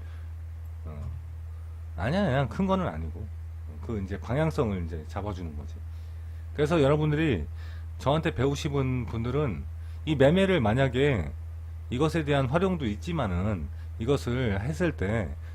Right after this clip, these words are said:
시간적인 부분에 굉장히 인생을 낭비하는, 그리고 시간뿐만이 아니고 그 돈도 잃고 시간도 잃고, 어, 나이는 이제 먹게 되고 그런 상황에 이, 그,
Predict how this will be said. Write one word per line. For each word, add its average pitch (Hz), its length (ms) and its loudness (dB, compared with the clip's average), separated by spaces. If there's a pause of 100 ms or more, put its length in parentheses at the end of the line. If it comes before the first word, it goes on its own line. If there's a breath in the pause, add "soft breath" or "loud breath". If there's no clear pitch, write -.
시간적인 190 560 2
부분에 110 340 0
굉장히 135 460 2
인생을 127 340 2
낭비하는, 98 680 0 (280 loud breath)
그리고 113 220 0
시간뿐만이 147 640 0
아니고 92 460 0 (380 loud breath)
그 87 440 -4 (580)
돈도 135 340 0
잃고 113 560 0 (140)
시간도 156 380 0
잃고, 98 520 -4 (720 loud breath)
어, 80 140 -10
나이는 123 440 2
이제 101 240 0
먹게 95 280 -4
되고 92 300 -2
그런 139 460 2
상황에 151 380 2
이, 90 360 -4 (180)
그, 85 300 -6